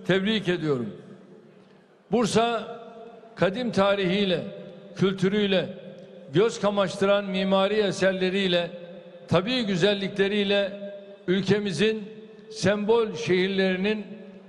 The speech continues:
başında geliyor. Bursa'ya hizmet etmeyi, milletimize şükran borcumuzu ödeme yanında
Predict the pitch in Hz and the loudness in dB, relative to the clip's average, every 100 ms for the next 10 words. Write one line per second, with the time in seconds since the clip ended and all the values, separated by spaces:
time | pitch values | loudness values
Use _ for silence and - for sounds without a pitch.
0 | - - 175 175 185 175 156 147 131 110 | -16 0 0 0 0 0 0 0 -4 -8
1 | - - - - - - - _ _ - | -12 -20 -20 -20 -20 -20 -20 _ _ -4
2 | 214 240 - 220 202 185 180 208 185 190 | 0 0 4 4 4 0 -2 0 0 0
3 | 180 175 165 156 - - - - - 160 | 0 0 0 -4 -16 -20 -20 -18 -2 2
4 | 214 214 196 208 190 214 208 - 196 240 | 2 2 0 2 2 2 -2 -4 0 0
5 | 226 190 190 170 196 185 151 208 196 180 | 0 2 2 2 0 0 2 0 2 0
6 | 202 214 196 180 180 175 208 196 - | 0 2 2 0 0 2 2 0 -8